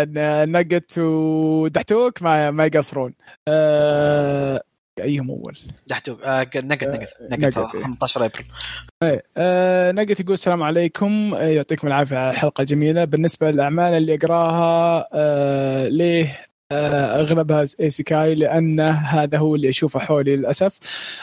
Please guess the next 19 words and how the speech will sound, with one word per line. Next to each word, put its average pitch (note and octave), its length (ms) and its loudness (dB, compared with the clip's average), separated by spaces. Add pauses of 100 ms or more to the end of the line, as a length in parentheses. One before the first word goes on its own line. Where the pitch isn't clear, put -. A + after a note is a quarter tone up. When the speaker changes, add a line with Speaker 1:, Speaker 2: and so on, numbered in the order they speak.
Speaker 1:
الصفحات E3+ 360 2
الرئيسية F#3+ 680 2
بالأغ-، E3 420 -2
بأغلبية E3+ 500 0
المواقع D#3 360 0
تحط D#3 360 -2
أعمال D#3+ 220 4
إيسيكاي D3+ 400 0
بالواجهة، D#3+ 640 2
لازم D3+ 260 0
تجلس D3 260 -2
تحفر C#3+ 360 0
عشان C#3 220 0
تحصل C#3+ 320 -2
شيء C#3+ 200 2
غريب. D#3+ 500 0
من D#3 160 0
تالي D#3 720 2
صايرة C#3+ 480 2